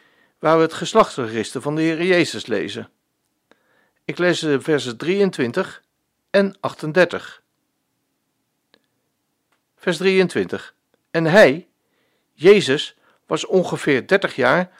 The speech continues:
toen hij zijn dienstwerk begon. Hij was, naar men dacht, de zoon van Jozef." En dan lezen we vervolgens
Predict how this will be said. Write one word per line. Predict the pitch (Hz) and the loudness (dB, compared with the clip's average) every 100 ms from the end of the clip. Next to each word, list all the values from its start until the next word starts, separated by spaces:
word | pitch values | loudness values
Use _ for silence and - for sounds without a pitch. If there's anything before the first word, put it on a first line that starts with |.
| _ _ | _ _
toen | 131 110 | -6 0
hij | 139 156 120 175 _ _ _ | 4 6 4 -2 _ _ _
zijn | - 104 95 | -10 -10 -2
dienstwerk | 165 196 - 131 117 123 | 0 0 -2 -4 -4 -4
begon. | 151 - 190 101 _ _ _ _ _ _ _ _ | 0 4 4 2 _ _ _ _ _ _ _ _
Hij | - 98 107 | -12 -6 0
was, | 147 156 - - _ _ _ _ _ - | 2 2 -2 -14 _ _ _ _ _ -10
naar | 113 117 110 | 0 0 0
men | 104 98 92 | -2 -4 -2
dacht, | 165 175 117 117 180 - - - _ _ _ _ _ _ | 4 6 6 4 2 -4 -16 -20 _ _ _ _ _ _
de | - 131 | -4 0
zoon | 123 117 113 | 2 0 0
van | 139 185 | 0 4
Jozef." | 208 220 208 107 - - - _ _ _ _ _ _ _ _ _ _ _ _ _ _ _ _ _ _ _ _ _ | 6 6 6 0 -6 -16 -20 _ _ _ _ _ _ _ _ _ _ _ _ _ _ _ _ _ _ _ _ _
En | 147 113 | -4 4
dan | 131 180 147 | 4 4 0
lezen | 139 147 147 | -2 -2 -4
we | 139 | -4
vervolgens | 110 107 131 139 143 175 170 - | -6 -6 0 2 2 -2 -4 -10